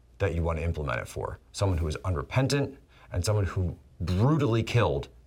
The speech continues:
a child. That's all the time we have for today on H E Daily. I want to thank you so much again for watching. But before I go, remind everyone, share this out with your normie friends. Put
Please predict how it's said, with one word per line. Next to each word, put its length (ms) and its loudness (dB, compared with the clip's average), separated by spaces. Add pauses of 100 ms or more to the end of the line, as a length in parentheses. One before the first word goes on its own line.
a 80 2
child. 680 2
That's 280 10
all 80 10
the 80 8
time 240 10
we 80 8
have 300 10
for 80 2
today 360 4
on 200 6
H 280 2
E 60 4
Daily. 260 4
I 20 6
want 140 6
to 60 4
thank 340 2
you 60 4
so 280 6
much 260 6
again 340 4
for 160 0
watching. 640 4 (120)
But 120 0
before 340 6
I 40 4
go, 440 4 (200)
remind 400 6
everyone, 600 4
share 400 2
this 320 2
out 240 6
with 120 0
your 120 2
normie 480 4
friends. 640 2 (540)
Put 420 0